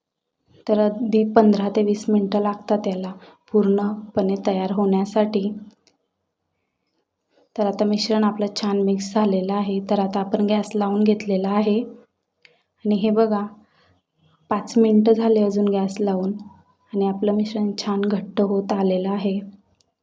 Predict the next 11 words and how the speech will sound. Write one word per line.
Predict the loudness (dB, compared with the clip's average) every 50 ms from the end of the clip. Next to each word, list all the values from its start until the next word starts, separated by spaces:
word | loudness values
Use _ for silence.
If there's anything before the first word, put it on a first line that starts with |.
| _ _ _ _ _ _ _ _ _ _ 0
तर | 2
याला | 2 4 4 2 0
अजून | 0 0 2 2 2 2 2
पाच | 2 0 -2 0 0 0
मिनटं | 0 0 0 0 0 -2
आपण | 0 0 0 0
शिजवून | 2 0 -2 -2 0 0 0 0 0
घेऊया. | 2 2 2 2 2 0 0 -2 -4 -6 -8 -16 -20 -20 -20 _ _ _ _ _ _ _ _ _ _ _ _ _ _ _ _ _ _ _ _ _ _ _ _ _ _ _
व्हिडिओत | 0 0 0 2 2 0 0
दाखवल्याप्रमाणेच | 2 2 0 0 0 -2 -2 0 0 0 -2 -4 -2 -2 0 2 2 2 2 2 0 -2 -4 -4
तुम्हालाही | -2 -2 0 0 0 0 0 -2 -2 -4 -4